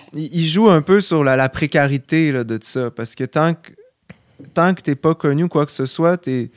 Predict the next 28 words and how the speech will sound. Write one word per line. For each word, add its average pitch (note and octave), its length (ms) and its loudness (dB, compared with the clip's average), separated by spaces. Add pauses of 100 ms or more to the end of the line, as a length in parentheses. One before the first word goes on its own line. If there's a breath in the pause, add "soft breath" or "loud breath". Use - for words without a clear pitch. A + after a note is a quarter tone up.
(440 soft breath)
t'as, B2 240 -4
tu - 20 -16 (720)
sais, D3 140 -6
c'est - 220 -12
très C#3 180 -4
difficile C#3 540 -2
de C#3+ 100 2
vivre D3+ 340 -2
de B2+ 160 -2
ça, G#3+ 300 -6
fait C3 240 -8
que, B2+ 320 -4 (360 loud breath)
fait C#3 120 -6
que - 60 -12
c'est D3 120 -2
facile C3+ 440 0
à C#3+ 60 2
ce - 120 -8
moment-là C3 520 0
d'offrir D3+ 380 -2
à B2 100 0
cette B2 220 -8
personne-là C3+ 480 -4
des C3 100 -2
pinottes D3+ 400 -4
parce - 240 -8
que D3+ 160 -4
c'est, A2+ 300 -8